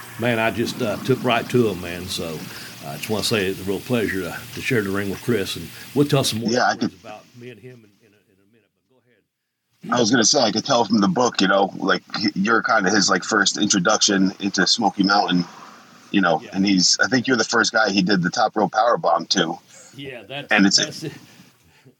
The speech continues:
Speaker 2: it's, it's also crazy to think that he wa-, he was, like, he was, like, nineteen,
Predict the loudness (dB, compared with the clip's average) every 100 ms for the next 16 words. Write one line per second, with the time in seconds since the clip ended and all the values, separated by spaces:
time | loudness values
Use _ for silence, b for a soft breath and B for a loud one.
0 | _ _ _ _ _ _ _ -2 0 2
1 | 2 2 0 2 2 2 2 0 -2 0
2 | 2 2 2 0 2 0 0 2 2 2
3 | 2 2 2 2 2 0